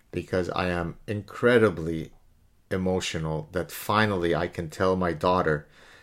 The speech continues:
that she can grow up. Sorry, I'm just crying. Hold on a second. Uh, I'm so emotional, just like Cory Booker.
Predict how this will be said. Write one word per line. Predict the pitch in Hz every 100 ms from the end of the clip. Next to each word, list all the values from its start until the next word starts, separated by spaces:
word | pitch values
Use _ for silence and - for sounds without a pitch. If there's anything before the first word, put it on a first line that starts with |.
| _
that | 92 -
she | -
can | 98 95 95
grow | 87 87
up. | 82
Sorry, | - 95 85
I'm | 80
just | 80 80
crying. | - 85 78
Hold | 78 80
on | 76
a |
second. | 76 78 73 - _ _ - - - _ _
Uh, | - 92 90 87 - - _ _ _ _ _ _ _ -
I'm | 107
so | 98 - 107
emotional, | 87 87 - 92 87
just | - -
like | 104 -
Cory | 87 98 90
Booker. | 78 82 - 85 85